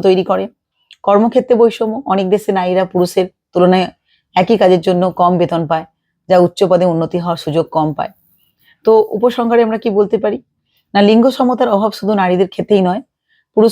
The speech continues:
সমাজের জন্য বিভিন্ন ধরনের সমস্যা সৃষ্টি করে। শুধু যে নারীদের জন্যই সমস্যা তৈরি করে তা নয়, একটা নারীরা যদি পিছিয়ে যায়, সমাজের ক্ষেত্রেও তো ক্ষতি হয় না?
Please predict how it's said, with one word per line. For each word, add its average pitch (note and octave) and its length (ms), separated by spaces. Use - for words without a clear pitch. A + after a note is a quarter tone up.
সমাজের F#3+ 320
জন্য G#3 220
বিভিন্ন G3+ 300
ধরনের G#3+ 320
সমস্যা E3+ 280
সৃষ্টি - 340
করে। D#3+ 220
শুধু F#3 200
যে A3+ 80
নারীদের F3+ 340
জন্যই A#3 300
সমস্যা A3+ 280
তৈরি A#3 200
করে A3+ 180
তা G#3+ 140
নয়, G#3 200
একটা F#3+ 180
নারীরা G3 320
যদি G3+ 180
পিছিয়ে G3 280
যায়, G3 200
সমাজের F#3+ 260
ক্ষেত্রেও A#3 300
তো A#3+ 60
ক্ষতি F3 260
হয় D#3+ 200
না? D#3+ 60